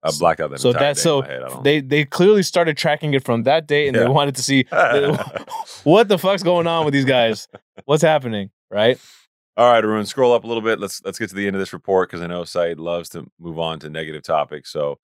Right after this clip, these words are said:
Speaker 1: the report put together by the Richmond Fed draws from anecdotal information collected by the institution's twelve regional banks, like Saeed mentioned, through April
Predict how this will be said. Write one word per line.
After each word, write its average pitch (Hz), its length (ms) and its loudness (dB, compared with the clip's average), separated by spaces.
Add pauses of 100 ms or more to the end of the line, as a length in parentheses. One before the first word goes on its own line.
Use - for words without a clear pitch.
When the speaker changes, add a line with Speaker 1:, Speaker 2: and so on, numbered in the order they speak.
(420)
Speaker 1:
the 107 60 -2
report 147 300 4
put 170 100 -4
together 143 220 0
by 131 80 2
the 110 80 0
Richmond 127 420 -4
Fed 123 600 2 (120)
draws 117 580 4
from 104 560 -4 (120)
anecdotal 123 680 0
information 101 540 -4
collected 92 340 -2
by 87 300 2
the 85 180 -12
institution's 95 600 -10
twelve 104 340 4
regional 90 300 -8
banks, 123 420 -2
like 82 220 -4
Saeed 78 280 -2
mentioned, 107 440 -6
through 92 180 -14 (140)
April 135 480 -2